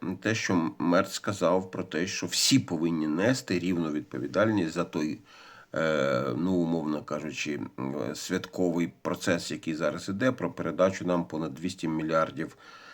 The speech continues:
е, євро, які заморожені в різних країнах. І це правильно. Нагадаю, що кілька днів тому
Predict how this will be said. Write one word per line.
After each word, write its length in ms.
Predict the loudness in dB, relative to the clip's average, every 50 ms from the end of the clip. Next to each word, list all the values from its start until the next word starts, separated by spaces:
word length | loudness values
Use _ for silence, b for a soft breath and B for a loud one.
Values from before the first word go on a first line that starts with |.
| B B B -6
е, 560 | -4 -2 -2 0 0 0 0 0 0 -2 -4 -4 -4 -6 -6 -6 -6 -6
євро, 520 | -2 0 2 2 2 2 0 0 0 2
які 360 | 0 0 -2 -2 -2 -2 -2
заморожені 800 | -2 -4 -6 -2 0 2 2 2 2 0 -2 -4 -4 -2 -2 -2
в 60 | -2
різних 300 | -2 -4 -4 -4 -6 -8
країнах. 600 | -6 -4 -2 0 2 4 4 4 4 2 0 -2 -8 B B B B B B B B B
І 80 | -4
це 180 | 0 4 2 2
правильно. 720 | 2 2 2 4 4 4 4 2 0 -4 -6 -6 -8 -10 -16 -20 _ _ _ -2
Нагадаю, 800 | 2 6 8 8 8 8 6 6 6 6 6 6 4 2 -2
що 180 | -2 -4 -6 -6
кілька 340 | -6 -6 -8 -6 -6 -8 -10
днів 240 | -8 -8 -10 -10 -4 _
тому 560 | 6 8 8 8 8 6 4 4 2 0 -2